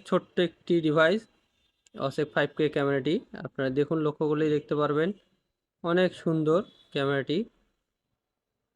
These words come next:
দেখুন এখানে চার্জিং পোর্ট, মেমোরি লাগানোর জায়গা, সব কিছুই দেয়া রয়েছে এই ক্যামেরাটিতে। এবং এই ক্যামেরাটির বর্তমান বাজার মূল্য হচ্ছে আট হাজার তিনশো টাকা।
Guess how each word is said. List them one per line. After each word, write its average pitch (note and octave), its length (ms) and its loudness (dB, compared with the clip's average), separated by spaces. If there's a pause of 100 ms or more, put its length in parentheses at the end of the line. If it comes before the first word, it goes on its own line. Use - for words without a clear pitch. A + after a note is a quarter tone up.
(1500)
দেখুন C3+ 320 -2
এখানে C3+ 240 -4
চার্জিং C#3 360 0
পোর্ট, C#3 320 0
মেমোরি C#3 340 0
লাগানোর C3+ 440 -2
জায়গা, G3+ 400 -2 (600)
সব F#3 140 2 (100)
কিছুই F3 320 4
দেয়া D#3 260 4
রয়েছে D3 280 0
এই C#3 100 2
ক্যামেরাটিতে। C3+ 680 -2 (920)
এবং C#3+ 160 2
এই E3 120 4
ক্যামেরাটির F#3+ 440 4
বর্তমান G3 280 4
বাজার F#3 280 4
মূল্য F3+ 180 4
হচ্ছে F3+ 280 0 (200)
আট D3+ 200 0
হাজার E3 220 0 (100)
তিনশো F#3+ 300 0
টাকা। A#2 260 -2